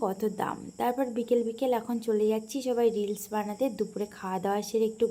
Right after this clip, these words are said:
ঘুমিয়ে নিয়েছিলাম। আর প্রচণ্ড গরম, প্রচণ্ড। আমার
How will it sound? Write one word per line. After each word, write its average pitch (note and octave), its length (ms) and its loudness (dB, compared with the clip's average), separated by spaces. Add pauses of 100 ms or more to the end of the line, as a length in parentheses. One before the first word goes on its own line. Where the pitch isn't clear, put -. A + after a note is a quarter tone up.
ঘুমিয়ে G3 320 2
নিয়েছিলাম। G#3 540 0 (760)
আর G#3+ 160 2 (120)
প্রচণ্ড C4 520 4 (180)
গরম, F#3+ 300 4
প্রচণ্ড। G3+ 480 -2
আমার G#3+ 240 4